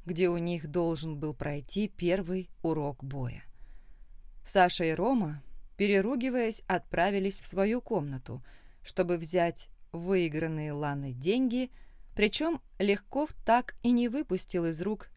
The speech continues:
Лисины туфли, размахивая ими, крича на друга и пытаясь доказать, что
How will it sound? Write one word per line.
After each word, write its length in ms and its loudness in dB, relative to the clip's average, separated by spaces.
Лисины 500 2
туфли, 560 -8
размахивая 920 2
ими, 520 -2
крича 440 0
на 160 -2
друга 420 -2
и 80 4
пытаясь 640 0
доказать, 680 0
что 520 0